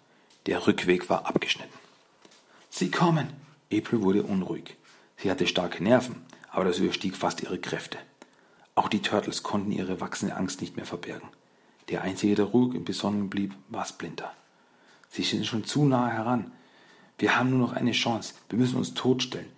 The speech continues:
Legt euch auf den Boden und rührt euch nicht. Atmet so unauffällig wie möglich.“ Sie folgten Splinters Anweisungen. Die Tötungsautomaten, fünf an der Zahl, kamen näher und näher.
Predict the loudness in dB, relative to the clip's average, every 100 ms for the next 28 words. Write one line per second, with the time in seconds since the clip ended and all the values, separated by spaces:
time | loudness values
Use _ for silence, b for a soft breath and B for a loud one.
0 | B B 2 2 0 -2 -4 4 4 6
1 | 2 -2 -2 2 2 2 -2 -4 -4 -6
2 | -4 -2 -2 -2 2 2 4 2 2 0
3 | 0 -2 -10 -12 b b b b _ _
4 | -8 -4 0 0 0 -4 -2 -2 -2 -4
5 | -4 -6 -8 -10 -14 -18 _ B B _
6 | _ -6 -6 -6 2 4 4 -2 -8 -8
7 | -6 -6 -8 -18 -4 2 2 0 -8 -10
8 | -10 -12 -16 B B B B -4 0 2
9 | 2 2 -2 -4 -6 -6 -8